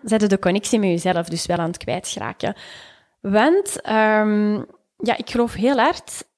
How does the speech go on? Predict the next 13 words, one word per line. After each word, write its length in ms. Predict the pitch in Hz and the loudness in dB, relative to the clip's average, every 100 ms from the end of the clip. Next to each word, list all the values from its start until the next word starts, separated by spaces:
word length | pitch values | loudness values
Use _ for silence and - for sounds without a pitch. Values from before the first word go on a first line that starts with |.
| _ - | _ -18
dat 340 | 226 214 214 | -4 0 2
mensen 480 | 196 254 302 - - | 4 4 4 2 2
ook 360 | 240 - - - _ _ _ _ | 0 0 -10 -10 _ _ _ _
soms 300 | - 233 247 | -2 2 4
hun 200 | 247 214 - | 4 2 2
eigen 580 | 233 254 254 202 - - | 2 4 4 4 0 -6
angsten 720 | 196 202 196 - 196 185 - | 0 0 0 0 2 2 0
op 160 | 185 | -4
u 120 | 208 196 | -2 0
projecteren 1000 | - 185 165 - 190 190 190 175 - | 2 2 2 -4 -2 0 0 0 -2
of 120 | 196 202 | -2 0
hun 200 | 208 202 | 0 0
eigen, 560 | 208 226 247 226 208 | 0 0 2 0 0